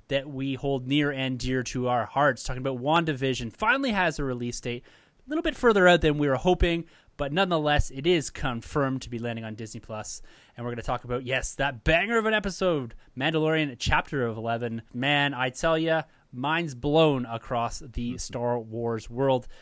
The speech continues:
Speaker 1: Can't wait to get into that and jump into that. And we're also gonna touch on the release, the brand new release of the Snyder Cut trailer. And then, guys, we're gonna cap this whole thing off with a question from our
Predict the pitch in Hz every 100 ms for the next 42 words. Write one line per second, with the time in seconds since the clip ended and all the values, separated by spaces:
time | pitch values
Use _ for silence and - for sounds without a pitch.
0 | _ _ _ - 240 226 139 120 131 123
1 | 117 117 123 120 139 120 120 113 117 -
2 | _ - - 196 208 185 - 175 - 156
3 | 156 165 160 123 147 143 139 160 135 127
4 | 123 170 202 - - 110 175 254 294 160
5 | 120 110 113 - - 117 113 - - _
6 | _ 110 - - 120 131 127 - 123 120
7 | - - - - - - 107 131 151 131
8 | 113 101 92 120 131 120 147 143 147 208
9 | - 175 151 139 - 311 311 190 151 120
10 | 117 131 - - 131 123 - 123 - _
11 | - 123 127